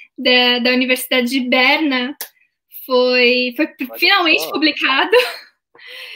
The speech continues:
Speaker 1: Então, é, depois eu, eu deixo o link desse, desse blog em particular, mas também ele tá no, no meu Twitter, que é arroba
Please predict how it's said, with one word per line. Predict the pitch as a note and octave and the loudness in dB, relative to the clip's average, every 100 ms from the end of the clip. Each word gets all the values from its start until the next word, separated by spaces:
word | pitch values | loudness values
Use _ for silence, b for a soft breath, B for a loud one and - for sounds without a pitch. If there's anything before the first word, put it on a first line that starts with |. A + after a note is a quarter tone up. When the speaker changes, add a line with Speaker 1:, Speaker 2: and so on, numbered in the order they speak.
| B D#4 - | B -16 -10
Speaker 1:
Então, | C#4 C#4 - C4+ C4 C4 B3+ B3+ B3+ - C4 | -8 -8 -6 -2 -2 -2 -4 -6 -10 -8 -4
é, | B3 A#3+ | -2 -2
depois | B3+ C#4 D4 C#4+ C#4+ | -4 -2 0 0 0
eu, | C#4 B3+ | -4 -4
eu | C4+ | -4
deixo | B3 D4 C#4 | -2 -4 -6
o | |
link | B3+ B3 B3+ C#4+ - D4 D4 _ _ - - B3 | -6 -4 -4 -8 -10 -12 -14 _ _ -20 -16 -2
desse, | A#3+ A#3+ - B3 A#3 | 0 0 -4 -4 -6
desse | A#3+ A#3+ C4 | -4 -6 -6
blog | B3 A#3+ A#3 A#3+ | -8 -6 -4 -6
em | B3 | -6
particular, | A#3+ - B3+ C#4+ | -8 -6 -4 -2
mas | D4+ | -2
também | - C4+ B3+ C4+ | -2 0 0 0
ele | C4+ C4 | -2 -4
tá | C4 C#4 B3 A#3+ A#3+ C#4+ | -2 -2 0 -2 -4 -4
no, | B3+ B3 B3 A#3+ | -2 0 -2 -2
no | B3 | -2
meu | A#3+ A#3 A#3+ | -2 -4 -6
Twitter, | B3 B3 A#3+ C#4 C4 C4 | -4 -4 -4 -4 -4 -6
que | - B3+ | -6 0
é | A#3+ A#3 | 0 0
arroba | C4 B3+ B3+ B3+ B3+ C#4+ C#4 C#4+ | -2 -2 2 2 2 0 -2 -4